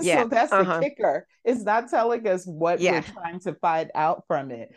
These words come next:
Speaker 2: So what I propose, and this is what I talk about in my best-selling book, Embrace You, Your Guide to Transforming Weight Loss Misconceptions into Lifelong Wellness,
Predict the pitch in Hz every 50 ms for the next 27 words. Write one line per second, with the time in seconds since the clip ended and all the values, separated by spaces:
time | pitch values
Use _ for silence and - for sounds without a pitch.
0 | - - _ - - 208 202 185 175 170 170 156 90 101 113 - 165 180 196 -
1 | - - - 170 185 214 247 269 254 - - 202 170 - - _ _ - 185 156
2 | 151 147 151 151 156 156 143 139 147 165 170 165 160 160 151 143 139 131 - 190
3 | 175 196 190 208 165 - 151 143 135 139 139 139 135 131 - 139 135 139 - -
4 | 165 147 143 139 139 143 127 _ 190 214 226 196 185 190 - 139 131 127 139 143
5 | 147 143 - - 156 143 139 139 139 131 143 131 127 127 - - 143 131 - 156
6 | 139 135 139 _ 151 135 131 131 127 123 127 131 127 - - 131 127 151 151 -
7 | 160 151 156 151 - - 147 139 131 - - 123 113 - - 143 127 127 127 -
8 | - - - _ - 156 151 - 185 156 135 131 131 131 135 _ 156 139 131 127
9 | 127 127 143 170 202 247 233 185 151 143 147